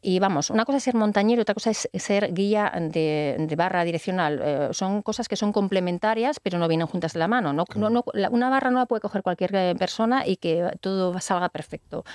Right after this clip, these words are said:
Speaker 1: sin que no tenga, sin que, sin que no haya hecho previamente una formación
Speaker 2: Mm.
Speaker 1: adecuada.
Speaker 2: Vosotros en Lobo, en Lobo Nómada, mm, ah, eh, preparáis, eh,
Speaker 1: Sí.
Speaker 2: digamos, formáis, ¿no?
Speaker 1: Sí, de hecho, cara al otoño vamos a tener un curso.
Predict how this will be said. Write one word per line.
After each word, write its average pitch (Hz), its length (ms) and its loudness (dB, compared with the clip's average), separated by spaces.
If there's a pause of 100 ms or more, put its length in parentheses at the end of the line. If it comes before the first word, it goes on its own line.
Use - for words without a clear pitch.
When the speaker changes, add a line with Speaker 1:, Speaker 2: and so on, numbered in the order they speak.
(200)
Speaker 1:
sin 196 240 0
que 185 100 0
no 175 140 0
tenga, 196 440 -2
sin - 200 -6
que, - 280 -4
sin - 140 -6
que 160 80 -2
no 175 80 0
haya 185 140 2
hecho 202 160 -6
previamente 180 480 -2
una 160 240 0
formación 160 420 -2
Speaker 2:
Mm. 170 60 2
Speaker 1:
adecuada. - 340 -2 (240)
Speaker 2:
Vosotros 110 380 2
en 117 100 6
Lobo, 113 240 4 (100)
en 110 220 6
Lobo 107 420 6
Nómada, 123 520 4 (100)
mm, 95 600 4 (240)
ah, 117 200 2
eh, 90 300 4
preparáis, 104 560 2 (160)
eh, 98 440 4
Speaker 1:
Sí. 101 120 2
Speaker 2:
digamos, 104 400 2
formáis, 117 480 2
¿no? 175 260 4
Speaker 1:
Sí, 233 220 0
de 180 100 0
hecho, 208 200 -4
cara 220 680 2
al 185 100 0
otoño 226 320 0
vamos 190 220 0
a 196 40 2
tener 190 180 -4
un 185 100 0
curso. 285 400 -2